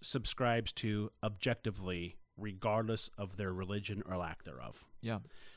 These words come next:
Speaker 1: Okay, so there is an objective morality out there. Okay, I think we've all, we've also established that really the, the zeitgeist of the day may reflect some of those moralities. It, it can shift and change depending on, but that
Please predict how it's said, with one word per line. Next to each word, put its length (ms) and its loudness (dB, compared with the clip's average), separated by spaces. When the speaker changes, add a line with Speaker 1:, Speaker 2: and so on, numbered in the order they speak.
Speaker 1:
Okay, 180 2
so 420 6
there 220 6
is 380 8
an 120 4
objective 540 4
morality 680 2
out 280 -6
there. 240 -10
Okay, 280 6
I 60 0
think 180 2
we've 140 8
all, 180 10
we've 180 4
also 320 6
established 500 4
that 100 -2
really 480 4
the, 280 -6
the 180 2
zeitgeist 760 6
of 200 0
the 80 4
day 520 4
may 200 6
reflect 560 2
some 240 4
of 100 0
those 220 8
moralities. 800 4
It, 200 0
it 260 0
can 200 4
shift 440 4
and 160 2
change 480 4
depending 560 4
on, 480 2
but 120 -2
that 160 6